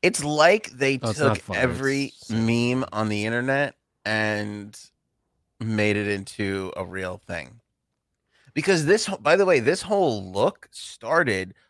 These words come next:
Speaker 1: with that Rocky meme. Remember that Rocky meme where he's on Rocky, his head is on Rocky's body?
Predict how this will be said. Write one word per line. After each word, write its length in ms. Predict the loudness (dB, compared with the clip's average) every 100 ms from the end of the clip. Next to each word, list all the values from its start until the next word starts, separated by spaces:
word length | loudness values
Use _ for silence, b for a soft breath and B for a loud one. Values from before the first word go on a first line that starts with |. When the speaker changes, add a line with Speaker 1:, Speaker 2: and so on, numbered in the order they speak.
| _
Speaker 1:
with 240 | -4 -2 2
that 260 | 2 0
Rocky 460 | -4 -4 -4 -6 -10
meme. 380 | -10 -14 -18 -4
Remember 240 | -2 2 2
that 200 | 2 2
Rocky 380 | 0 0 -2 0
meme 280 | 0 0
where 120 | 0 -2
he's 380 | -4 -10 -10 -8
on 200 | -8 -4
Rocky, 460 | -4 -4 -10 -20 _ _ -8
his 160 | -8 -2
head 180 | 0
is 140 | 2 2
on 160 | 0
Rocky's 480 | 0 -2 -2 -8 -12
body? 600 | -4 -2 -2 -6 -12 -14